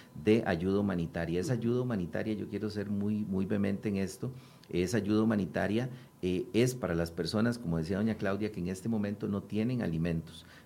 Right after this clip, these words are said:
La ayuda humanitaria se puede traducir en alimentos, en medicamentos, eh, en equipamiento, depende de las necesidades de las personas. Para esta emergencia, la ayuda humanitaria fundamentalmente está orientada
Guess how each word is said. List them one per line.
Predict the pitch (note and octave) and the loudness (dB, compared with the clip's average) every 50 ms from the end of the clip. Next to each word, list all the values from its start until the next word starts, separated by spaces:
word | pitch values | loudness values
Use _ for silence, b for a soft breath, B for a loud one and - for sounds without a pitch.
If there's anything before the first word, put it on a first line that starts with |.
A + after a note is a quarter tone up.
| B | B
La | F2+ F2+ | -2 0
ayuda | E2+ F#2+ G#2 A#2+ C3 | 4 4 4 6 6
humanitaria | C3+ C3 A#2 - - G#2+ G#2+ A2+ B2 | 4 4 2 2 2 2 2 2 2
se | B2 A#2+ A2+ | 0 0 -2
puede | - - G#2 G#2+ G#2+ | -2 0 0 0 0
traducir | - A2 G#2 G2+ G2 A2 G#2 F#2 | 0 0 -2 -2 -2 -2 -2 -2
en | F2+ F2+ | 0 0
alimentos, | G2 G#2+ B2 B2 G#2 F#2+ F#2 F2+ E2+ - F#2 F2+ F#2+ | 0 0 0 2 2 2 0 -2 -4 -6 -6 -4 -2
en | G2 G#2+ | -2 -2
medicamentos, | A2+ A2+ A2+ A2+ A2+ - A#2 G#2 G2+ F#2+ F#2 F2 - - F#2 F2 - B B B B B B - - | -2 -2 -2 -4 -4 -4 -4 -4 -2 -2 -2 -4 -4 -6 -8 -8 -8 B B B B B B -6 -2
eh, | F2+ F2 F2 F#2 F2+ - - | 0 2 2 2 0 2 2
en | A2 A#2+ C#3 | 4 4 4
equipamiento, | C3 C3 C3 A#2+ A2 - A2+ A2 G#2+ G2+ G2 F#2+ E2+ - F2 | 4 2 0 -2 0 2 2 4 4 4 2 2 0 0 0
depende | F2 E2+ - F#2+ F#2+ G2 A#2 | 0 0 0 0 0 2 2
de | A#2+ A#2+ | 2 2
las | A#2 G#2+ | 2 0
necesidades | G2+ F2+ F2+ E2 D#2 F2 E2+ D#2 D#2+ F2+ F2+ | 0 -2 -2 -4 -4 -2 0 0 0 0 -2
de | F#2+ | -2
las | F#2 G2 G2 - | -2 -4 -4 -6
personas. | - - - F2+ D#2+ D#2 D#2 D#2+ - | -8 -8 -6 -4 -4 -4 -4 -6 -6
Para | - - F2 E2+ E2+ | -4 -2 -2 0 2
esta | G2 B2+ C3+ C3 D3 | 2 0 0 -2 -4
emergencia, | D3 C#3 A#2+ A2+ C3 D3 D#3+ D#3 - B2 | -4 -4 -2 0 0 0 0 0 0 0
la | F#2+ F2 | 0 0
ayuda | E2 F2 G2 G#2 | 0 2 2 2
humanitaria | A2 G#2+ F#2 E2+ E2+ - F#2+ F#2+ G#2 G#2+ A2 | 2 0 0 -2 -2 -4 -4 -2 -2 -2 -4
fundamentalmente | G#2+ - G2 F#2 E2+ D#2 D#2 D#2 - F#2 F2+ F2+ F#2+ F#2+ - - | -4 -4 -2 -2 0 0 -2 -2 -2 -2 -2 -2 -2 -4 -6 -8
está | F2 - - E2+ | -8 -6 -6 -4
orientada | E2+ F2+ F2 E2+ - F#2+ F#2+ G2 G#2 A2+ | -4 -4 -4 -6 -4 -4 -4 -4 -4 -6